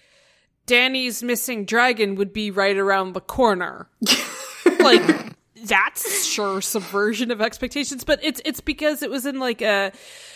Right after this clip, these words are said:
Speaker 1: sometimes in a plot contrivance way, sometimes in a literal rule breaking way. Like,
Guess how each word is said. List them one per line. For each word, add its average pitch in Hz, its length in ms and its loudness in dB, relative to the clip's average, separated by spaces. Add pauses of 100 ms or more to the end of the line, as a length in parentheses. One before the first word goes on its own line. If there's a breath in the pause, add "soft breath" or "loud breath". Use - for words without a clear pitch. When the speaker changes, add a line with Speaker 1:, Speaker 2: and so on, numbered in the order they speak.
(500 loud breath)
Speaker 1:
sometimes 427 440 2
in 330 120 0
a 285 100 2
plot - 300 0
contrivance 226 560 -2
way, 254 100 2
sometimes 254 500 -2
in 262 100 -2
a 226 80 0
literal 202 500 2
rule 196 480 2
breaking 190 580 -2
way. 262 580 0
Like, 202 380 0